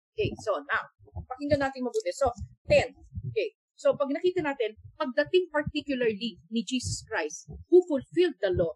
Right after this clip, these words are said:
which is ten. The plague is ten, equivalent to the law breaking. Pakinggan nyo, the plague is equivalently given to the law breaking. Okay, so ano na ngayon nangyari? Pagdating ni Jesus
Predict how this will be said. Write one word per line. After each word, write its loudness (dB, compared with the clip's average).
which -10
is -8
ten. 0
The -6
plague -2
is 0
ten, 2
equivalent 2
to -4
the 2
law 4
breaking. 0
Pakinggan 0
nyo, -4
the 0
plague 4
is -4
equivalently -4
given -2
to -6
the -4
law 2
breaking. -4
Okay, -4
so 0
ano 2
na 2
ngayon 2
nangyari? 0
Pagdating -2
ni -2
Jesus -8